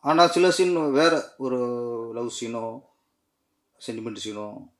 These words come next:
இந்த மாதிரி சீன்ல யாராவது லேக் விட்டா கூட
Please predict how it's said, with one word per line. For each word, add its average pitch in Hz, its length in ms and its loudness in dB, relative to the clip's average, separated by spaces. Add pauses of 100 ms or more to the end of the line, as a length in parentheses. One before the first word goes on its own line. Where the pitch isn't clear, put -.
(920)
இந்த 139 200 0
மாதிரி 170 240 6
சீன்ல 180 220 2 (400)
யாராவது 156 420 2
லேக் 170 340 4
விட்டா 160 420 4
கூட 170 180 4